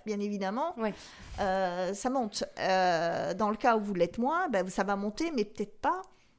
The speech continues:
Speaker 1: euh, à, hum, que ça devienne un handicap.
Speaker 2: Mhm.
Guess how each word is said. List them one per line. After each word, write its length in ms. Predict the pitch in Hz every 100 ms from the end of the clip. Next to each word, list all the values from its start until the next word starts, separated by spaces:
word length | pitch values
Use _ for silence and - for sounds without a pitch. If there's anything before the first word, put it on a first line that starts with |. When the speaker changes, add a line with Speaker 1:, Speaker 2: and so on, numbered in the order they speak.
| _ -
Speaker 1:
euh, 720 | 208 196 185 180 175 175 139 -
à, 340 | - 180 180 180
hum, 520 | 180 175 165 175 202 - - - -
que 80 | -
ça 140 | 214 220
devienne 360 | 214 220 277
un 120 | 226 220
handicap. 580 | 220 - - 214 - 240
Speaker 2:
Mhm. 260 | 208 196